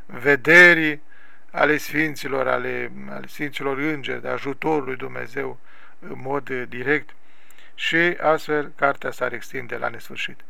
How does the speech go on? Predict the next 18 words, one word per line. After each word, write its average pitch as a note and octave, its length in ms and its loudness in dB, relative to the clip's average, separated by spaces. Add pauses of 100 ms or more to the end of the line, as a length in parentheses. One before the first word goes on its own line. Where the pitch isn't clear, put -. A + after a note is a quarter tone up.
(400)
Vă - 120 -6
mulțumesc D3 480 2
frumos C#3 440 0
pentru C3+ 340 -4
atenție, C3 460 -4
Dumnezeu B2 640 0 (460)
să - 220 -2
ne C#3 140 4
bucure E3 540 2
întru D3 260 -2
toate D3 600 6 (460)
prin D#3+ 260 6
slava D#3 520 10
sa, D3+ 280 6
prin C#3 260 -4
bucuria C#3 560 2
sa C3 240 4
revărsată C3 800 -2